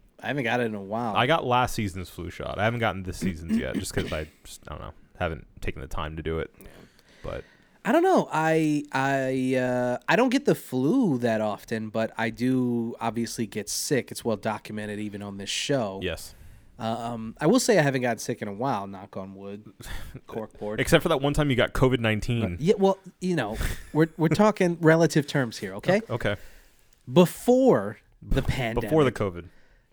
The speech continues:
Speaker 1: uh, I would get sick pretty often.
Speaker 2: Yeah.
Speaker 1: It was, like, every three to six months.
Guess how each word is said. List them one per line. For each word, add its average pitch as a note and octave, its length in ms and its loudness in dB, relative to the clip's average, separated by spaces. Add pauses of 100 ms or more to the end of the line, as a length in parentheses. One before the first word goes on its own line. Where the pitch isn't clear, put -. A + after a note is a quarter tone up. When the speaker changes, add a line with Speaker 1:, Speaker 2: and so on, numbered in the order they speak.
(140)
Speaker 1:
uh, A#2+ 420 0 (240)
I A#2+ 120 2
would B2+ 160 2
get C3+ 180 -2
sick - 320 -4
pretty A#2 260 0
often. A2 240 -2
Speaker 2:
Yeah. D2+ 140 0
Speaker 1:
It - 80 -12
was, A2+ 120 -6
like, A2 140 -10 (120)
every C3 260 -4
three B2 440 -4
to A#2+ 80 -2
six - 320 -6
months. - 520 -8